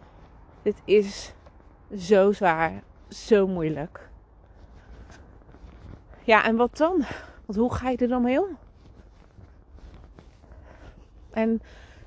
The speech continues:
ik, ja, ik zeg altijd: van: "Ja, weet je, het enigste wat je kan doen is jezelf eraan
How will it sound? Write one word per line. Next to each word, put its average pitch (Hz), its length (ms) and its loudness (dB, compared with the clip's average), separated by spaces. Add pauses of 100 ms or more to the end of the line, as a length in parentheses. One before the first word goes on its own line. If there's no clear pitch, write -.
(140)
ik, - 480 0 (1900)
ja, 190 120 -6 (1600)
ik 254 180 -4
zeg 240 280 0
altijd: 214 460 2
van: 226 160 -6
"Ja, 220 120 0
weet 214 240 -2
je, 254 180 2 (200)
het - 220 -8
enigste 247 760 0 (460)
wat 226 180 -6
je 233 140 -2
kan 214 220 0
doen 226 380 2
is - 300 -2
jezelf 208 520 2
eraan 202 360 -6